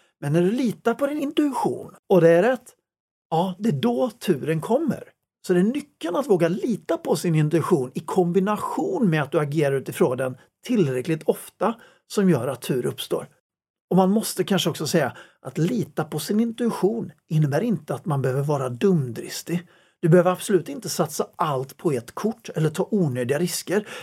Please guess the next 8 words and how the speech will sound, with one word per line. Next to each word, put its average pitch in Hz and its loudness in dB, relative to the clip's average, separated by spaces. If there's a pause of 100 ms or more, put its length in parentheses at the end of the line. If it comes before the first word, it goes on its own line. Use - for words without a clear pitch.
utan 123 -6
mer 233 0
våga 160 2
vända 151 -2
på - -6
lite 143 -4
fler 139 -4
stenar 147 -2